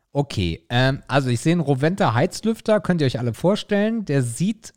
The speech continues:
meines Erachtens nach, wenn die Knöpfe nicht unfassbar groß sind, ist das ein Tischheizlüfter.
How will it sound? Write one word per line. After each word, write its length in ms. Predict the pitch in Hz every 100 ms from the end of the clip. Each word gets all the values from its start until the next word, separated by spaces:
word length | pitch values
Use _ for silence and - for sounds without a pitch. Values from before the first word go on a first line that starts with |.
| -
meines 500 | 127 131 170 202 -
Erachtens 420 | 160 - 165 -
nach, 240 | 170 160
wenn 80 | 147
die 100 | 135
Knöpfe 340 | - 175 -
nicht 240 | 147 139 - _ _ -
unfassbar 720 | 392 247 127 117 - - 92
groß 340 | 95 101 110
sind, 160 | 139 131
ist 120 | -
das 160 | 131
ein 280 | - 127 -
Tischheizlüfter. 1120 | - 202 - - 87 90 - 98 92 - 143